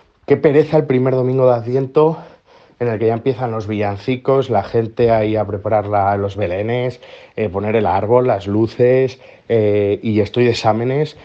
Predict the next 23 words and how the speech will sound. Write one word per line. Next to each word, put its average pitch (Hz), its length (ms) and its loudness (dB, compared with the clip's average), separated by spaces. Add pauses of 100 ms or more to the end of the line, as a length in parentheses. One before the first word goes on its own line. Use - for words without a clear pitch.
(240)
y, 104 240 -2
pf, - 420 -8 (840)
vale. 90 220 -4 (1080)
Qué 147 100 -2
pereza 147 420 2
tener 135 280 0
que 113 120 2
recorrer 120 440 0
un 139 80 -2
camino 135 580 0 (220)
en 113 120 -6
el 107 200 -4
que 101 420 -2 (1120)
no 123 160 2
va 139 80 6
a 127 40 -2
ser 110 200 -4
nada 104 180 0
fácil, 147 300 -2
es 117 100 -6
una 131 100 0
auténtica 113 480 0
aventura, 101 480 0